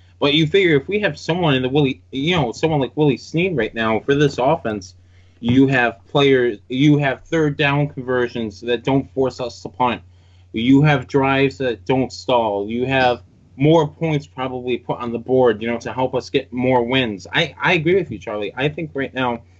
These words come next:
that if the Saints want to become more effective, they need Willie Snead back. And the funny part is, though, I was checking, uh, Willie Snead's Twitter out the other day, and I think he agrees. I, I think a part of it comes back to maybe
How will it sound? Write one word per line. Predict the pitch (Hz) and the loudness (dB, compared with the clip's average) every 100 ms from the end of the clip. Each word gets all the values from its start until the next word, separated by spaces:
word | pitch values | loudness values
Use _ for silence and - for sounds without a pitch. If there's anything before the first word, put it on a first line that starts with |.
| _ _ _ | _ _ _
that | 123 135 123 | 0 2 0
if | 123 | -2
the | - | -8
Saints | - 147 143 - | -4 0 0 0
want | 135 135 | -4 -2
to | |
become | 135 135 | -4 -2
more | 131 131 | 2 2
effective, | - 135 - 107 101 | 2 -2 -2 -6 -2
they | 131 | 2
need | 147 135 110 | 2 2 0
Willie | 131 123 | 0 -2
Snead | - 131 117 | -2 -4 -2
back. | 98 92 | -4 -4
And | 117 | -6
the | 113 | -6
funny | - 185 | -4 -4
part | 175 - | -4 -4
is, | 156 147 | -4 -2
though, | 120 110 - - _ _ - | -2 -2 -6 -20 _ _ -2
I | 117 | -2
was | - | -2
checking, | 165 151 156 139 | -4 0 2 2
uh, | - 120 117 113 | 0 0 2 2
Willie | 117 135 127 | 4 2 2
Snead's | - 123 - | -2 -4 -6
Twitter | - 135 | -2 2
out | 127 117 | 2 2
the | 110 110 | -2 -4
other | 107 | -2
day, | 107 107 101 - _ - | -2 -4 -6 -12 _ -8
and | 127 | -2
I | 131 | 0
think | 190 269 | 0 0
he | 170 117 | 0 -2
agrees. | - 135 151 95 87 | -2 -2 -2 -4 -10
I, | 98 131 135 | -4 -4 -2
I | 139 | -2
think | 147 185 | -2 -4
a | 170 | -6
part | - 156 180 | -4 -2 -2
of | |
it | 127 - | -4 -8
comes | 131 | -10
back | 117 127 120 | -6 -6 -4
to | - | -4
maybe | 127 131 123 113 | 0 0 0 -6